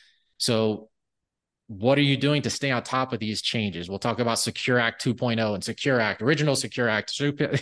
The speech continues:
<laughs> Secure Act two point oh, all these different things that, that, that sound crazy, but,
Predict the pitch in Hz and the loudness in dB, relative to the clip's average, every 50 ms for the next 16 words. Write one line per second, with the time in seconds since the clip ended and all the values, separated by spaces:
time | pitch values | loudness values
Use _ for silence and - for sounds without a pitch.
0 | - - - - - - - - - - - 185 185 170 170 151 - - 185 165 | -4 -10 -16 -16 -16 -16 -10 -8 -6 2 4 6 6 6 4 2 2 2 2 4
1 | 135 160 151 139 139 135 123 120 139 160 156 156 147 135 151 139 139 127 - 135 | 4 4 4 4 4 4 4 6 6 6 6 4 4 2 0 0 -2 -2 -2 -2
2 | 131 123 113 107 117 113 110 - 120 117 113 107 117 110 - - 143 139 131 127 | -4 -4 -2 -2 -4 -4 -4 -2 -4 -4 -2 -2 -4 -4 0 0 2 2 2 0
3 | 127 - 151 131 123 113 117 113 107 - - - - - - _ _ _ - 117 | 0 2 2 2 4 2 0 -2 -4 -4 -8 -16 -20 -20 -20 _ _ _ -2 -2
4 | 120 117 117 | -2 0 -2